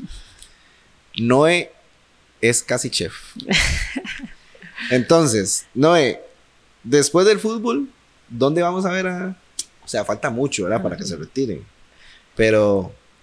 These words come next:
Speaker 1: estás estudiando cocina, bueno,
Speaker 2: Ajá.
Speaker 1: gastronomía.
Speaker 2: Ajá.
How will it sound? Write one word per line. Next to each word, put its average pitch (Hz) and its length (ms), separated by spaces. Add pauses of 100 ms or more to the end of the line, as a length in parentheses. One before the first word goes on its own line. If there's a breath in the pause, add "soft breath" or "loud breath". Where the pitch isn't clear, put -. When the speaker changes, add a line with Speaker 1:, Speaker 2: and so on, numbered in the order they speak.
(140)
Speaker 1:
estás 113 300
estudiando 120 440
cocina, 156 480 (160)
bueno, 123 200
Speaker 2:
Ajá. 92 80
Speaker 1:
gastronomía. 95 600
Speaker 2:
Ajá. 175 320